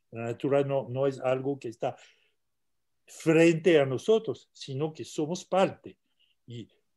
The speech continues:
e-, ese hecho, que somos parte de la naturaleza, de la naturaleza,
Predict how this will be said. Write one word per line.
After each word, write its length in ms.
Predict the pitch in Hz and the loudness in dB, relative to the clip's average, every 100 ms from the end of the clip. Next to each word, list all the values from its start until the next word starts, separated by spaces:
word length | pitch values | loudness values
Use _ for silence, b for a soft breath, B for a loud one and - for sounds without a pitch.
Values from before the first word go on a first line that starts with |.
| _ _ _ _ _ _ _ - | _ _ _ _ _ _ _ 4
e-, 300 | 180 214 - | 4 6 4
ese 480 | 160 214 - 135 127 | 4 4 6 6 6
hecho, 400 | 123 - - _ _ | 4 -6 -14 _ _
que 100 | - | -20
somos 400 | 98 156 151 151 | -6 -2 -2 -4
parte 440 | - 147 143 - 120 | 2 4 4 0 0
de 120 | 113 | 0
la 180 | 110 104 | -2 -4
naturaleza, 800 | 107 - 110 165 196 - - - _ _ _ _ _ | -8 -10 -6 -4 -4 -6 -20 -20 _ _ _ _ _
de 100 | 113 | -10
la 240 | 110 107 | -8 -8
naturaleza, 840 | 107 104 - 104 104 123 170 - | -10 -12 -12 -10 -8 -6 -6 -10